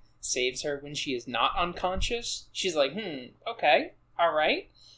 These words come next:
And then you have, like, this next episode where there's kind of, like, a romantic rival that makes her kind of, like, that makes her kind of realize, like, "Oh, like, I, I care about Yugi, and I care about, like, even the, like,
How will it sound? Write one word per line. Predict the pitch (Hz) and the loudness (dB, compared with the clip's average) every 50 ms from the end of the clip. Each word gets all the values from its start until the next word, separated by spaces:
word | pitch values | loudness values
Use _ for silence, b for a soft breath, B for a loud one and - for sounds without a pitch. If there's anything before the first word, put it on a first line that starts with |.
| B B B | B B B
And | 156 151 156 | -4 -2 0
then | 147 147 147 | 0 0 0
you | 143 143 | 0 -2
have, | 123 151 139 135 - | 2 2 2 2 4
like, | 139 127 120 - - - - | 2 0 0 -2 -6 -6 -6
this | 151 - - | -4 -4 -2
next | 135 120 - - - | -4 -4 -4 0 2
episode | 135 123 - 147 - - - 127 120 120 120 117 | 2 2 2 0 -4 -2 0 0 0 0 -4 -4
where | 120 113 113 | -4 -4 -2
there's | 120 120 120 - | -2 -2 -4 -4
kind | - 139 127 127 | -4 -4 -4 -4
of, | 120 - - | -6 -4 -2
like, | 107 110 117 - - - - | -2 -2 -4 -6 -6 -2 0
a | 151 | 0
romantic | 143 139 139 131 127 127 131 135 - - 135 - - | 2 2 2 2 2 2 0 0 -2 -6 -8 -8 -4
rival | 120 120 117 117 123 - - - - - - - - - - - | 0 2 2 2 0 -2 -6 -8 -6 -6 -6 -8 -8 -10 -8 -4
that | - 143 135 | -2 -2 -2
makes | 127 123 123 - - | -2 -4 -4 -4 -2
her | - 135 120 117 117 113 - | -2 -2 0 -2 -2 -4 -4
kind | - 143 139 | -4 -6 -6
of, | 131 - - | -4 -2 -2
like, | 120 113 117 107 - - _ _ _ _ _ - - _ _ _ _ _ | 0 0 0 -2 -6 -12 _ _ _ _ _ -20 -20 _ _ _ _ _
that | - 185 | 0 2
makes | 202 226 220 220 | 4 4 2 2
her | - 220 | 0 0
kind | - - 196 190 | 2 2 4 4
of | 160 156 | 2 2
realize, | 165 170 160 165 165 160 - | 2 4 6 6 4 6 4
like, | 147 131 - - | 2 2 4 8
"Oh, | 220 240 220 165 135 120 | 8 10 10 10 8 4
like, | 123 135 131 - | 2 2 4 6
I, | 185 247 - - - - 190 | 4 4 2 -2 -6 -2 0
I | 214 | 0
care | 214 - - - 247 240 | 0 2 4 4 6 6
about | 226 185 190 170 139 147 | 6 8 8 6 6 4
Yugi, | 139 143 151 151 139 127 120 123 123 | 0 -6 -6 -4 -2 -2 -2 -2 0
and | 131 139 | 2 2
I | 143 | 2
care | 143 - 175 165 160 156 | 2 2 4 6 6 6
about, | 147 147 139 - | 6 6 4 4
like, | 135 123 104 120 - - - _ _ _ _ _ - | 4 2 2 2 0 -4 -10 _ _ _ _ _ -6
even | - 175 160 156 165 156 | -6 -4 -2 -4 -6 -4
the, | 151 156 143 | 0 -2 2
like, | 127 131 127 120 - - - | 4 4 4 4 2 -4 -14